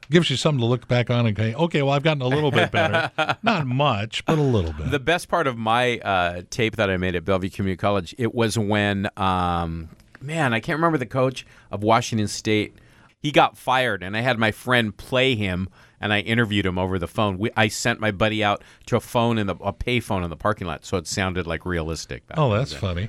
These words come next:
Speaker 2: So it was cool.
Speaker 1: Sure, why
Speaker 2: Yeah.
Speaker 1: not?
Speaker 2: There you go. That's
Speaker 1: The
Speaker 2: what I
Speaker 1: things
Speaker 2: did.
Speaker 1: you do.
Speaker 2: Exactly.
Speaker 1: No, Seattle radio is great. I grew up in L A, and so I was listening to Boss Jocks and K H J. And,
Speaker 2: Yeah,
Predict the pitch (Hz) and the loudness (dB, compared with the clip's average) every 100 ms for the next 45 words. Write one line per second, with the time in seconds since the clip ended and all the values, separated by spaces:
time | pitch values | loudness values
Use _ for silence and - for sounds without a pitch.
0 | - - 73 - - 254 214 110 113 117 | -10 -12 -12 -10 -6 -2 0 0 2 2
1 | 170 113 - 101 82 78 - _ 98 139 | 0 -2 -2 -4 -2 -6 -6 _ -8 -6
2 | 135 - 127 135 135 127 113 120 85 80 | -4 0 2 2 0 -2 0 -2 -4 -8
3 | - 82 80 71 69 - - - - _ | -16 -12 -6 -6 -6 -10 -20 -20 -20 _
4 | - 185 170 170 190 220 156 165 165 131 | -2 2 2 2 0 2 2 2 2 0
5 | - 110 107 127 120 117 117 110 101 101 | 0 0 2 2 2 0 2 2 2 2
6 | 123 90 90 101 - 104 95 - 95 95 | 2 0 -2 -4 -4 -2 -2 -2 0 2
7 | 117 107 - 98 - 98 95 90 98 90 | 2 0 2 0 0 0 0 0 -2 -2
8 | 87 80 87 98 98 - - 98 87 95 | -4 -4 -4 -2 -4 -6 -2 0 -2 -4
9 | - 92 90 110 95 95 - - 98 90 | -4 -4 -4 -4 -2 -2 -4 -2 0 0
10 | 98 92 104 101 87 | -2 0 2 2 0